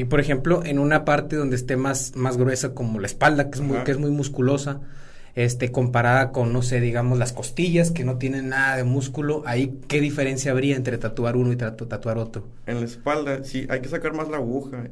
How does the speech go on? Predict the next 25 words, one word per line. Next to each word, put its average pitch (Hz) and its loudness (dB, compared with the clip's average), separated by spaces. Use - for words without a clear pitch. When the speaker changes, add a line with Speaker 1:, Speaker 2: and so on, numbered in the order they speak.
Speaker 2:
entonces 123 -8
el 117 -2
voltaje 117 -4
también 135 -2
es 139 -4
más, 123 -4
un 123 -4
poquito 135 -8
más 139 0
brusco. 147 -4
Yo, 156 2
en 151 -4
realidad, 147 -4
yo 170 -6
siempre 175 -8
uso 170 -6
un 165 -8
voltaje 151 -10
de 151 -6
nueve 127 -4
volts 131 -6
para, 117 -10
para - -10
casi 123 -8
todo. 123 -6